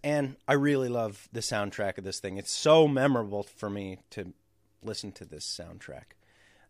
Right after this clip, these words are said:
Um, I really loved this movie. I,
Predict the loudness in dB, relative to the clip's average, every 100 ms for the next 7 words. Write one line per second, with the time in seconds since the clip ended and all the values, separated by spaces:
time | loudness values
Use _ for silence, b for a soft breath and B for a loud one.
0 | -10 -6 -4 -4 -4 -6 -8 -8 4 4
1 | 6 2 -2 -2 -6 -8 _ _ -20 _
2 | _ _ _ _ -8 4 6 6 4 -2
3 | -8 -4 -4 -2 -4 -2 -2